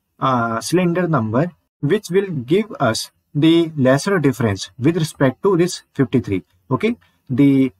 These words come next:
cylinder number which is actually closer to fifty-three, that cylinder number will be picked first from this request queue. This is the idea behind shortest seek time first. So basically, if you find the difference between these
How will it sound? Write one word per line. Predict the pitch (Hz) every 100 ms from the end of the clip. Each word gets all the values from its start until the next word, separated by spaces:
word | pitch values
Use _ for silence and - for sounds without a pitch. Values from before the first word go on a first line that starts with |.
| -
cylinder | - 131 170 208
number | 185 175 214 -
which | 139 175
is | 190
actually | 143 - 196 190
closer | - 127 139 202 220
to | 131 104 -
fifty-three, | 131 120 - 120 - 98 - _ _ -
that | 113 180 214 156 _
cylinder | - - 139 147 147
number | 117 110 110
will | 117 127
be | 151 _
picked | 202 190 190
first | - 127 113 - _ _
from | - 127 120
this | 185 -
request | 117 - 120 - -
queue. | 95 - _ -
This | 180 220 -
is | 147 151 -
the | 139 139
idea | 117 123 208 165
behind | 139 113 98 110 _
shortest | - 151 - 180 -
seek | 117 107
time | - 120 135
first. | 92 90 - _ _ -
So | 143
basically, | 156 170 220 226
if | - 190 202
you | 190
find | 151 147 196
the | 165
difference | 123 - 180 -
between | 196 175 180 175
these | 180 190